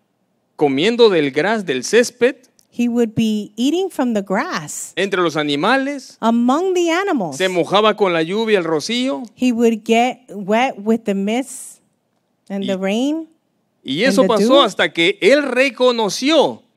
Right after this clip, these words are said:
Speaker 1: que
Speaker 2: And
Speaker 1: Dios es el Altísimo.
Speaker 2: And this happened until he recognized that God is almighty.
Speaker 1: Que él quita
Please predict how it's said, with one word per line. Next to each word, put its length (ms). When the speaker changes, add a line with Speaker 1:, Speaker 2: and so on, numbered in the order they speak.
Speaker 1:
que 120
Speaker 2:
And 140
Speaker 1:
Dios 320
es 140
el 160
Altísimo. 920
Speaker 2:
And 140
this 200
happened 360
until 260
he 180
recognized 840
that 240
God 320
is 140
almighty. 720
Speaker 1:
Que 140
él 160
quita 580